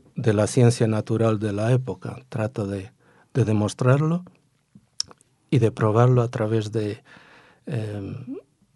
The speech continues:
es decir, el objeto del, del psicoanálisis no es tanto el inconsciente o el consciente, sino las manifestaciones, es decir, los sueños, el comportamiento, el, la, las formas de expresión, los lapsos,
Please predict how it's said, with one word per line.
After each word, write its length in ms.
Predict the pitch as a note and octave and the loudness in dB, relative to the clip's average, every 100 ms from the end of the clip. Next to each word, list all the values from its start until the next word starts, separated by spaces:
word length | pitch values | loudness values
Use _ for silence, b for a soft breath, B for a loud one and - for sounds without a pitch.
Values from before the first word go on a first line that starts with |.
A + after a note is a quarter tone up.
| _ _ - | _ _ -12
es 120 | A2 | -12
decir, 400 | A#2 - G#2+ A#2 - | -10 -6 -4 -4 -2
el 140 | A2 | -2
objeto 560 | A2 - - B2+ B2+ A#2 | -2 -2 0 2 2 4
del, 420 | A#2 A2 G#2+ - | 4 2 -4 -8
del 460 | - A2+ G#2+ G2+ G2 | -6 -2 -2 -2 -6
psicoanálisis 1120 | - B2 B2 A2 A#2 B2 B2+ B2+ C#3+ C#3+ - b b b b b b b b - | -6 -6 -2 0 4 4 4 2 0 -2 -6 b b b b b b b b -2
no 240 | C3 A#2 | 4 6
es 120 | A#2+ | 6
tanto 340 | - B2 A#2+ A2 | 6 4 4 0
el 80 | |
inconsciente 1080 | G#2+ G#2 A2 G2+ - B2 C3 B2+ C3 A2+ A2 | 0 -2 -2 -4 -2 4 6 6 2 0 0
o 120 | G2+ G2 | -2 -4
el 120 | F#2 | -4
consciente, 640 | F#2+ F#2 - B2+ C3+ B2+ | -8 -8 0 2 2 0
sino 280 | B2+ A2 G#2+ | -4 -2 -2
las 220 | G#2 G#2 | -2 -4
manifestaciones, 1000 | G#2 G2+ G2 - F2+ - - F#2 F2 F2 - A2+ A#2+ - | -4 -4 -6 -8 -8 -10 -10 -10 -10 -12 -10 -10 -10 -10
es 100 | A2 | -10
decir, 240 | G2 A#2 | -6 -6
los 200 | G#2 G2 | -6 -4
sueños, 440 | - B2 B2 A2+ G#2 | 2 4 4 0 -4
el 100 | F#2+ | -4
comportamiento, 1080 | G#2+ G2 G2 - A#2 A#2+ A#2+ A#2 G#2+ A2+ B2+ | -6 -4 -6 -4 0 2 2 -2 -4 -6 -8
el, 140 | F2+ | -10
la, 280 | - G2+ B2 F3 F#3+ A3+ | -10 -14 -16 -18 -16 -12
las 560 | D#3 F2+ F2+ G2+ A#2 - | -10 -8 -10 -10 -10 -10
formas 480 | - A#2+ A2+ G#2+ G2+ | -4 -4 -2 -4 -4
de 80 | G2 | -8
expresión, 800 | - G#2 F#2 - B2 B2 A2 G#2+ | -8 -8 -6 2 4 4 2 -4
los 240 | G2 F#2+ | -8 -4
lapsos, 600 | A#2 B2 B2+ - A2 - | 2 2 0 -8 -8 -10